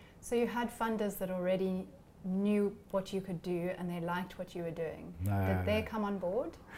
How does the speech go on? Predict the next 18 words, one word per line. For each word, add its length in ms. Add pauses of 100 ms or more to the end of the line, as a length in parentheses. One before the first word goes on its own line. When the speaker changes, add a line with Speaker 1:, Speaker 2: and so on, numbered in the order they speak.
(340)
Speaker 2:
Good 180
question, 560
Speaker 1:
<laughs> 80
Speaker 2:
because 340 (200)
we 160
did 220
this 180
on 140
the 60
quiet 400
in 80
the 60
beginning, 460 (120)
'cause 140
they 140
Speaker 1:
Right. 80
Speaker 2:
were 100
funding 640